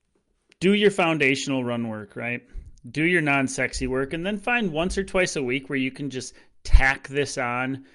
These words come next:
as in, like, whatever you're doing, it might not take you more than ten total minutes from start to finish. You're doing really quick things that aren't taking a lot of time, that,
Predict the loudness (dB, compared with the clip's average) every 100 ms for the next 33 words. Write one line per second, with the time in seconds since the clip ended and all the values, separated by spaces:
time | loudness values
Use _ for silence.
0 | _ _ -6 -2 0 2 2 -2 -8 _
1 | _ _ -2 0 4 4 4 4 2 2
2 | 0 -2 -4 -2 -4 -2 -2 -2 0 -2
3 | -2 -6 2 4 4 0 -2 -2 0 -2
4 | -4 -8 -12 -14 -12 -8 -8 -8 -10 -12
5 | -10 -10 -12 -12 -12 -12 -4 0 0 0
6 | -4 -4 -4 -4 -2 -4 -6 -6 -6 -4
7 | -2 0 -2 -4 -6 -4 -4 -4 -8 -16
8 | -20 -20 _ _ -2 0 0 -4 -14